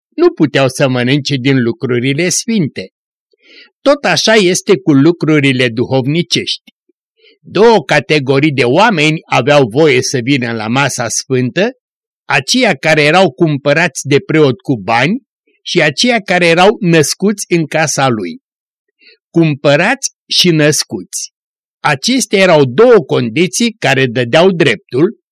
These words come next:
care nu putea fi tăgăduit, de a se folosi de lucrurile sfinte. Cumpărat. Marele nostru preot i-a cumpărat cu preț pe toți aceia care cred în el.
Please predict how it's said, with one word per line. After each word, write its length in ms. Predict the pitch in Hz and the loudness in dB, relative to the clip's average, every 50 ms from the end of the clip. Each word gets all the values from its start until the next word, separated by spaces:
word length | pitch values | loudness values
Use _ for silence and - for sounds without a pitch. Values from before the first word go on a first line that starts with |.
| _ _ | _ _
care 240 | - 104 107 104 95 | -10 -8 -8 -6 -4
nu 160 | 113 160 180 | -2 -2 -2
putea 360 | 180 - 143 120 - 143 127 123 | -2 -2 -4 -2 0 -2 -2 -2
fi 160 | - 147 135 | -2 -4 -4
tăgăduit, 680 | - 139 127 110 113 123 117 95 107 104 131 175 208 196 _ _ _ _ _ _ | -2 -2 -2 -2 -2 -4 -4 -6 -4 -2 -2 -2 -2 -4 _ _ _ _ _ _
de 240 | 135 131 180 202 214 - | -6 -2 0 0 0 0
a 120 | - 151 | -2 -4
se 180 | 143 - - 156 | -2 0 0 -2
folosi 480 | 131 - 143 131 127 123 113 - - 196 170 | 0 0 -2 -2 -2 -4 -4 -4 -4 -2 0
de 140 | 147 143 | 0 0
lucrurile 720 | 127 127 139 147 - - 135 139 139 127 131 123 117 120 - - _ | 2 2 2 0 0 -2 -2 -2 0 0 0 0 0 -2 -2 -4 _
sfinte. 760 | - - - - - 139 120 101 95 87 - - - 95 92 - _ _ _ _ _ _ _ _ _ _ _ _ _ _ _ _ _ _ _ - - _ _ _ _ | -12 -10 -10 -8 -6 -4 -6 -6 -6 -10 -14 -16 -14 -16 -16 -16 _ _ _ _ _ _ _ _ _ _ _ _ _ _ _ _ _ _ _ -20 -20 _ _ _ _
Cumpărat. 680 | - 254 302 339 320 330 - 233 220 147 95 165 - _ - - _ _ _ _ _ _ _ _ - | 2 2 2 2 0 0 0 0 2 0 -2 -4 -10 _ -20 -20 _ _ _ _ _ _ _ _ -6
Marele 440 | 190 220 262 269 277 254 220 196 185 | -4 -2 0 2 2 2 2 0 0
nostru 540 | 180 185 208 220 - - - 175 170 156 | 0 0 0 0 -2 -2 0 0 0 0
preot 460 | - - 175 190 208 190 175 151 - 175 | 0 -2 0 2 2 2 2 2 0 0
i-a 120 | 151 143 | -2 -2
cumpărat 600 | - - 151 143 135 - - 135 135 160 175 170 _ | -2 -2 -2 -2 -2 -2 -2 0 0 0 0 -2 _
cu 160 | - - 139 | -4 -4 -4
preț 340 | - - 147 160 170 - - | -2 -2 0 0 0 -2 -4
pe 160 | - - 151 139 | -4 -2 -2 -2
toți 360 | - - 240 262 220 - 180 | 0 0 -2 -2 0 -2 -2
aceia 380 | 160 147 - - 180 185 170 165 | -2 -2 -2 -2 0 0 0 0
care 300 | - - 143 147 139 127 | 0 0 0 0 0 0
cred 360 | - - 143 151 156 131 127 | -2 -2 -2 -2 -2 0 -2
în 180 | 127 123 120 117 | -2 0 0 0
el. 220 | 117 110 - - | 0 -2 -4 -6